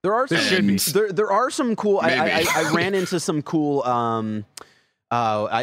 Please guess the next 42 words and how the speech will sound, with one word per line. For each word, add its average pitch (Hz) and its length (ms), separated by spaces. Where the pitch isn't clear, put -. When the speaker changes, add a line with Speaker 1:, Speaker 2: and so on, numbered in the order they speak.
Speaker 1:
I 120 40
think 135 140
it 131 60
was, 113 100
like, 113 140
Tales 139 340
of 104 140
Baghdad, 98 680
uh, 98 160
Speaker 3:
Yes, 92 280
Speaker 1:
that 120 120
Speaker 3:
yeah, 139 60
Speaker 1:
were 147 80
Speaker 3:
I - 40
was 117 100
gonna 190 100
Speaker 1:
very 208 120
Speaker 3:
say, 135 60
there's, 180 160
like, 135 100
Speaker 1:
touching. 143 60
Speaker 3:
two 131 140
Speaker 1:
They're 147 80
Speaker 3:
tiers 143 400
of 104 100
these 90 220
things. 80 340
Speaker 1:
Yeah, 202 320
and 143 160
those 180 220
are 196 60
really 156 420
cool, 156 400
like, 135 180
nice 135 360
little, 139 280
like, 117 220
five 143 460
to 147 80
ten 143 260
minute 135 220
stories. 139 760